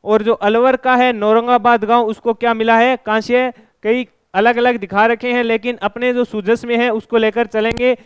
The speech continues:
इसी को अपने ऑथेंटिक मानेंगे। तो चित्तौड़गढ़ का मिनल गांव को रजत मिला है, अलवर के नौरंगाबाद गांव को कांस्य मिला है। किसमें?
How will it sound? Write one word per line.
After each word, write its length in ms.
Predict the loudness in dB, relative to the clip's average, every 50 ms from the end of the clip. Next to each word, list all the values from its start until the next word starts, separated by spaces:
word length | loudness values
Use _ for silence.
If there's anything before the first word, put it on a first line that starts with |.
| _ _ -16
इसी 200 | -12 -8 -6 -4
को 100 | 0 2 2
अपने 240 | 2 0 -2 -4 -2
ऑथेंटिक 520 | -2 -2 -2 -2 -4 -4 -2 -4 -6 -2 -2 -4 -4 -4 _ _ _ _ -4
मानेंगे। 480 | -2 0 0 0 0 -2 -2 -2 -4
तो 140 | -2 -4 -6
चित्तौड़गढ़ 600 | -6 -8 -12 -8 -2 2 2 2 2 2 0 -2
का 220 | 0 2 2 2 2
मिनल 280 | 0 -2 -4 -2 -2 -2
गांव 200 | 0 0 0 0
को 160 | 0 0 0
रजत 300 | 0 0 0 -2 -4 -4
मिला 240 | -4 -4 -2 0 0
है, 220 | 2 2 0 -2 -2 _ _ _ _ -6
अलवर 320 | -2 0 2 2 2 2 0
के 180 | 0 -2 -4 -2
नौरंगाबाद 640 | 0 0 0 0 0 0 0 0 2 2 2 2 2
गांव 200 | 0 0 0 0
को 160 | 2 0 0 0
कांस्य 360 | 2 0 -2 -2 0 -2 -4
मिला 220 | -4 -2 0 0 0
है। 80 | 0 -2
किसमें? 440 | -4 -10 -12 -8 -6 -4 -4 -4